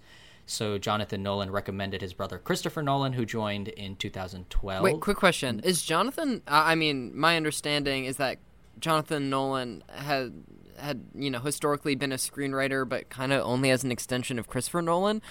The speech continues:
Speaker 2: So is he his own?
Speaker 1: No, that's, that's incorrect, because, so Memento was sort of everybody's big break because
Speaker 2: Yeah.
Speaker 1: it was originally Jonathan Nolan's idea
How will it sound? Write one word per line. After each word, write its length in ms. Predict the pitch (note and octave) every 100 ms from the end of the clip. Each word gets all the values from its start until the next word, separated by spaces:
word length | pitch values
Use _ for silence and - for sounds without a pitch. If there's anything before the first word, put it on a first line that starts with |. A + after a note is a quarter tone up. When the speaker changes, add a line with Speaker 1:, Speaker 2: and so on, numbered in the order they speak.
| -
Speaker 2:
So 200 | - F3+
is 140 | D#3+ D#3
he 340 | G#3+ A#3+ A#3+
his 200 | F3 E3
own? 580 | C3+ C#3 D#3 E3 E3 E3 - -
Speaker 1:
No, 360 | C#3+ C3+ G#2+ F#2
that's, 300 | - C#3 C3+
that's 220 | - C3 C3+
incorrect, 380 | A#2+ G#2+ F2 -
because, 680 | B2+ C3 A#2 A2 G#2 - - - - -
so 340 | - C#3 B2 - - -
Memento 920 | C3+ C#3 C#3 E3+ - F#3 F3+ F3+ F#3 F#3 - - -
was 220 | C3+ C3
sort 220 | - C#3
of 160 | C3 A#2
everybody's 580 | B2 B2+ B2 C3 C3+ - - A#2+
big 240 | A#2 B2+ A#2+
break 400 | A2+ A2 A2+ -
because 300 | A#2+ C3 A2+
Speaker 2:
Yeah. 40 |
Speaker 1:
it 40 | A#2
was 180 | A2+
originally 840 | - A#2+ C#3+ C#3 C#3+ C#3+ C3+ B2+ - - - - - -
Jonathan 400 | A2 C3+ C3 C3
Nolan's 400 | A#2+ A2+ A2+ G#2+
idea 680 | - A2 G2+ G#2+ F2+ F2 A#2